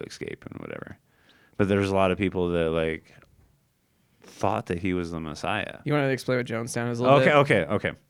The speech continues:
Speaker 2: Just
Speaker 1: Okay.
Speaker 2: ex-, just give the basics.
Speaker 1: Yeah, I'll just give you the quick. Okay, so, uh, Jim Jones was a, a cult leader that
Speaker 2: It was
Speaker 1: ended
Speaker 2: in the
Speaker 1: up
Speaker 2: seventies,
Speaker 1: in
Speaker 2: right?
Speaker 1: the seventies, and he took people into, they went, ended up in, uh, Afri-,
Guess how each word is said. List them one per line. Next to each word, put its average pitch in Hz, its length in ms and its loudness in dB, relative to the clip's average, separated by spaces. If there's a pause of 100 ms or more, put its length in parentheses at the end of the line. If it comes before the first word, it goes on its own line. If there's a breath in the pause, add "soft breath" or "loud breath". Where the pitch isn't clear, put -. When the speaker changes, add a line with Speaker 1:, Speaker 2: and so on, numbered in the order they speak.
(160)
Speaker 2:
Just - 140 -4
Speaker 1:
Okay. 214 60 8
Speaker 2:
ex-, 147 140 0
just 151 200 -4
give 143 100 2
the 113 60 0
basics. 135 180 6
Speaker 1:
Yeah, 123 140 10
I'll 123 80 10
just 117 280 0
give 107 100 2
you 95 80 4
the 82 140 2
quick. - 360 -4 (400 soft breath)
Okay, 104 300 4
so, 104 460 4 (240)
uh, 113 200 8
Jim 120 220 2
Jones 113 320 2
was 104 180 0 (160)
a, 110 140 0
a 107 40 -2
cult 107 320 2
leader 95 600 -2
that 90 100 -2
Speaker 2:
It 90 380 2
was - 80 -14
Speaker 1:
ended 95 160 -2
Speaker 2:
in - 60 2
the 143 40 4
Speaker 1:
up 123 60 2
Speaker 2:
seventies, 110 640 -2
Speaker 1:
in 92 100 -2
Speaker 2:
right? 92 80 0
Speaker 1:
the 95 60 -4
seventies, 95 480 0
and 90 120 -2
he 92 80 -2
took 92 240 -2
people 90 560 -2
into, 85 880 -2
they 87 160 -4
went, 85 240 -6
ended 87 300 -4
up 82 160 -2
in, 80 180 -6
uh, 78 480 -6
Afri-, 95 320 -4